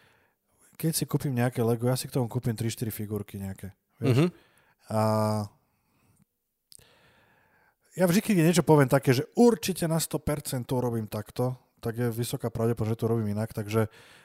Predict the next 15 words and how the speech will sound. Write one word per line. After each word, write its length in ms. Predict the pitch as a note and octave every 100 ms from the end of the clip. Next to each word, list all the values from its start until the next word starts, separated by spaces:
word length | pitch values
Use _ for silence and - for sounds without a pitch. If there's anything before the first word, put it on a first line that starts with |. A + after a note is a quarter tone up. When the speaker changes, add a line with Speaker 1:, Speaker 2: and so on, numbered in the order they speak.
| _
Speaker 1:
nechcem 240 | C#3 D#3+
teraz 240 | C#3 C3+ B2+
nič 160 | A2+
hovoriť, 240 | A#2 B2+ A#2
ale 160 | A#2
mám 220 | A#2+ D#3
v 80 | D3
pláne 380 | C#3 C3 C3 B2+ A#2 _ _ -
pokračovať 560 | C#3 D3 C3 C3 A#2+
v 60 | -
tom, 180 | C3 A#2+
ako 140 | -
to 100 | B2
robím 220 | B2 B2
doteraz. 540 | A2 G2+ A2+ A2 A2+